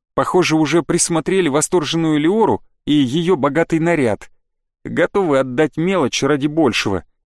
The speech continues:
«Эх, что-то не везет сегодня!»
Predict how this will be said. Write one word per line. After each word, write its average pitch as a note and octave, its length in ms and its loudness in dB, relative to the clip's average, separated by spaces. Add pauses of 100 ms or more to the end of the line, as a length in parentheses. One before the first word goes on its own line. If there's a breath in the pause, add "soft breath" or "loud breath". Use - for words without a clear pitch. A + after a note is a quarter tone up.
(1400)
«Эх, F#3+ 340 2 (100)
что-то - 600 0
не G3+ 140 4
везет F#3 500 2
сегодня!» C#3+ 640 0